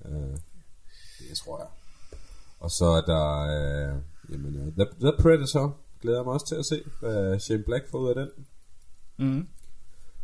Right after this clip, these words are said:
Speaker 1: Og, øh, Halloween-projektet, det var også næste år, det skulle komme.
Speaker 2: Ja.
Speaker 1: Øh, Venom. Igen. Det er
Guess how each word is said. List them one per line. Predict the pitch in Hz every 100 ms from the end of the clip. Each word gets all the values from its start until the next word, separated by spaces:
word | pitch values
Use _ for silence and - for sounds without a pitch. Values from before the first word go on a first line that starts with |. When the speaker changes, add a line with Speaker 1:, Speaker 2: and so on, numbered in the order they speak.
| -
Speaker 1:
Og, | - 92 90 87 85
øh, | 80 78 76 73 71 73 - - -
Halloween-projektet, | 92 104 104 117 185 160 - 165 165 135 117 - -
det | 143
var |
også | 135 143
næste | 151 -
år, | 147 131
det | 143
skulle | 143
komme. | 143 135 156 - - - - 139
Speaker 2:
Ja. | 160 190 - - - - - - - - - - - -
Speaker 1:
Øh, | 80 80 78 78 76 78
Venom. | 117 165 185 185 - - - - - - - -
Igen. | 110 113 123 156 156 - - - - -
Det | - -
er | 117